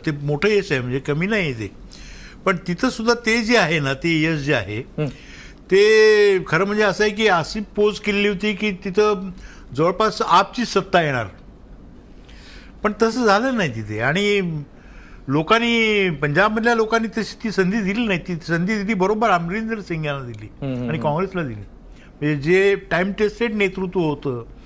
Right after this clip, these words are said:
Speaker 1: त्यांच्याकडे त्यांनी विश्वासाने सूत्र दिलेली आहे.
Speaker 2: हम्म, हम्म, हम्म.
Speaker 1: Otherwise ती यांच्याकडे दिलेली नाहीत. म्हणजे हे, हा दोन्हीकडचा जो संदेश आहे, तो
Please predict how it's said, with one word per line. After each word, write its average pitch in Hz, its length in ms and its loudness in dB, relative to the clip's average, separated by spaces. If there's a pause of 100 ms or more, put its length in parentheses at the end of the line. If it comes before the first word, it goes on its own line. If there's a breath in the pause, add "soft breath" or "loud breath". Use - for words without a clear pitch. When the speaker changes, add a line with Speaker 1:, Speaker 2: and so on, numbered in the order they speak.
(220 loud breath)
Speaker 1:
त्यांच्याकडे 240 420 0
त्यांनी 247 260 0
विश्वासाने 220 540 -2
सूत्र 180 400 -6
दिलेली 139 360 -4
आहे. 104 100 -12 (320)
Speaker 2:
हम्म, 127 140 -6
हम्म, 117 220 -8
हम्म. 107 340 -8
Speaker 1:
Otherwise 220 480 2
ती 233 100 4
यांच्याकडे 208 360 2
दिलेली 170 400 0
नाहीत. 113 180 -2 (880 loud breath)
म्हणजे 220 180 0
हे, 220 120 2
हा 196 280 0
दोन्हीकडचा 233 580 0
जो 254 120 2
संदेश 220 440 0
आहे, 190 180 2
तो 214 520 2